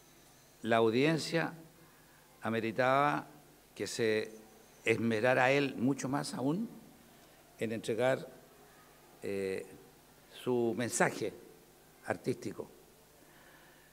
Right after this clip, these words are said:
porque la calidad superaba sin duda a la cantidad. En esta oportunidad creo que tenemos una situación parecida a ella y estamos muy,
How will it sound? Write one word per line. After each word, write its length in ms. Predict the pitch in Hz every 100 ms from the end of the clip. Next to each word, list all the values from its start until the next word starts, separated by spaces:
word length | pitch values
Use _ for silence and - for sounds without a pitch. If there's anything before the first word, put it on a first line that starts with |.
| - -
porque 680 | 110 101 120 113 110 - -
la 320 | 101 107 104 101 -
calidad 460 | 120 117 123 135
superaba 640 | 131 113 110 120 120 113 -
sin 180 | - 107
duda 280 | 113 113 113
a 120 | 95
la 120 | 107 110
cantidad. 420 | 98 90 90 71 - - - - - -
En 100 | 120
esta 160 | 131 135
oportunidad 500 | 120 - 120 123 120
creo 220 | 120 120
que 80 | 113
tenemos 340 | 107 110 110
una 140 | 110
situación 460 | 95 101 98 - 107
parecida 440 | 101 87 - 117
a 40 | 101
ella 260 | 110 123 180 - - - - - - -
y 80 | -
estamos 400 | 127 - 147 147
muy, 320 | 131 147 156